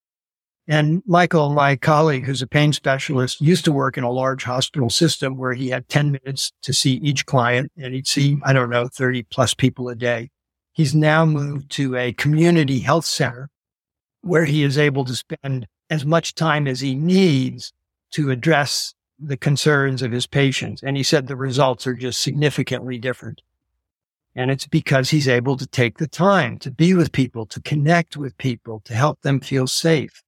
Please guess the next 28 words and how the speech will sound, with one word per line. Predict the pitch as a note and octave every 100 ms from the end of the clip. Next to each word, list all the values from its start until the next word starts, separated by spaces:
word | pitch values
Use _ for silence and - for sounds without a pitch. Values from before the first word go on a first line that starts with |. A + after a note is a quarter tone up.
| _ _ _ _
to | C3+
help | C#3+ D3+ -
them | C#3 C#3
feel | - C3+ B2+
listened | C#3+ D#3+ - D3 B2
to. | - B2 F#2 -
I | B2
mean, | C#3 C#3 C#3
that's | D#3+ D#3+ - -
an | D3+ C3+
experience | - - C#3 C3+ B2 -
we | C3 B2+
all | C3 C3+ C3+ B2
want | C3 C3 C3+
to |
have, | A#2+ D3+ E3 D3 B2+ C3
and | B2+ C3 _ _ _ _
very | D3 C#3+ C#3+
few | - C3+
of | A#2+
us | B2 -
have | C3 B2+
it | A#2+
when | A2+
we | A#2+
go | A#2+
to | A#2+
s- | -